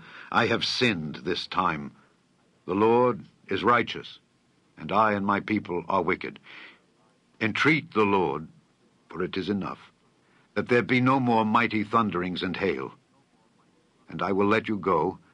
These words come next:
and ye shall stay no longer." And Moses said unto him,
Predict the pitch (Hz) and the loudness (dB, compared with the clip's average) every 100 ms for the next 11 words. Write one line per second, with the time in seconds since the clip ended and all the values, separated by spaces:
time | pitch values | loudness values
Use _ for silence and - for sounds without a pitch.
0 | _ _ _ _ _ - 82 87 90 95 | _ _ _ _ _ -14 -8 -6 -4 -4
1 | - - 98 95 90 90 87 82 65 55 | -6 -2 0 0 0 -2 0 -2 -4 -14
2 | _ _ _ _ _ _ _ _ _ _ | _ _ _ _ _ _ _ _ _ _
3 | _ _ 69 85 95 85 80 82 92 85 | _ _ -14 -4 -2 -2 -4 -4 -4 -4
4 | 80 76 82 73 | -4 -4 -4 -8